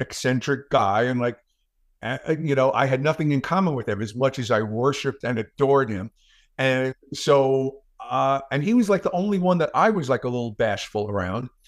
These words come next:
And, you know, and Charlie obviously was a very introverted guy. I mean, that's just part of his, was part of his nature. So I tell one story in the book where I literally sat next to him in the studio for three hours, no exaggeration.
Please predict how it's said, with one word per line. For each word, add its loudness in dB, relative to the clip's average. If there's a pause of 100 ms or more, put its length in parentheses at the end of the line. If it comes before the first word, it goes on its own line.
(220)
And, 2
you 4
know, 2
and 0
Charlie 2
obviously 2
was 0
a -6
very 0
introverted -2
guy. 4
I 0
mean, -2
that's -4
just -10 (140)
part -2
of 0
his, -6
was 0
part 0
of -4
his -4
nature. -4 (240)
So 2
I 4
tell 2
one 2
story 2
in -2
the 0
book 0
where -2
I 2
literally -2 (120)
sat -2
next -4
to -2
him -2 (120)
in 0
the -2
studio -2 (100)
for -2 (160)
three 0
hours, 2 (100)
no 0
exaggeration. -2